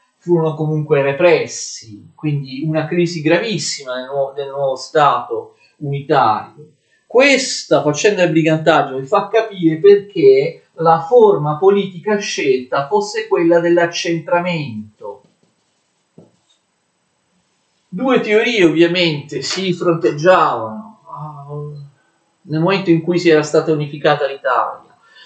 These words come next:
Accentramento, centralizzazione, tenere tutto il potere nella capitale, Torino. Oppure, vi ricordate i federalisti, quello che dicevano, i popoli, le lingue, le, i dialetti italiani erano talmente diversi che era meglio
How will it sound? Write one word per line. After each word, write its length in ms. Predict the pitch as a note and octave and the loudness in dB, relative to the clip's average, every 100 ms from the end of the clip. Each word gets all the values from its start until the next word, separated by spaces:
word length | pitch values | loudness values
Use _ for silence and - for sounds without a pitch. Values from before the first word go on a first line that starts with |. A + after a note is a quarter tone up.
| - - | -12 -2
Accentramento, 1120 | G3+ G#3+ - G#3+ G3 A3 A3+ B3 G3+ D3 D3+ | 0 0 -2 -2 0 0 0 2 0 0 -2
centralizzazione, 1400 | - E3+ F3+ F#3 F#3 F3+ G#3 G#3 - A#3+ F#3+ C#3+ A#2+ - | 0 -2 -2 -4 -4 0 2 0 0 4 4 4 -2 -6
tenere 360 | F3 F3+ F3+ | 0 2 2
tutto 300 | A3 C4 A3+ | 0 -6 -4
il 100 | G#3 | -4
potere 380 | G3+ F#3+ G#3+ G3+ | 0 4 4 4
nella 240 | F3+ F3+ | 0 -2
capitale, 600 | F#3 F3+ F3 G#3 F#3 D3+ | -2 -4 0 2 2 2
Torino. 760 | D3+ F#3 A3 G#3 D3+ C#3 B2 - - _ _ _ _ _ _ _ _ _ _ | 4 4 2 -2 -10 -12 -12 -18 -20 _ _ _ _ _ _ _ _ _ _
Oppure, 760 | - C#4+ - - G3+ F3 G3 G#3 | 2 2 2 -6 -2 4 4 4
vi 120 | E3+ | 2
ricordate 640 | E3+ F#3 F3 A3 F3+ E3+ | 0 2 2 4 2 0
i 60 | D3 | 0
federalisti, 720 | E3 D#3 D#3 E3+ F3 - D#3+ | 2 4 2 0 -6 -10 -4
quello 180 | E3 D#3+ | 0 0
che 120 | D#3+ | -2
dicevano, 500 | E3 - F#3+ D3+ D#3 | -12 -4 -2 -2 -6
i 80 | D3 | 2
popoli, 580 | F#3 F3+ - D3+ D3 | 4 4 2 0 2
le 100 | D3 | 0
lingue, 440 | D3+ F3+ F3 D3 D3 | 0 -4 -4 2 4
le, 300 | D3 D3 D3+ | 4 2 0
i 120 | D3+ | 0
dialetti 400 | D3+ E3+ E3+ E3 | 2 2 0 -4
italiani 320 | D#3 F3+ F#3 | 0 0 2
erano 200 | C#3+ C#3+ | -4 -4
talmente 400 | D3 E3 F#3+ F3+ | -6 -8 -10 -10
diversi 600 | F3+ F3+ E3+ C3+ - - - | -8 -2 0 0 -4 -16 -2
che 100 | E3+ | 2
era 220 | F3+ F#3 | 4 2
meglio 720 | E3 D3 C#3+ D3 D3 - | 0 -4 2 4 4 0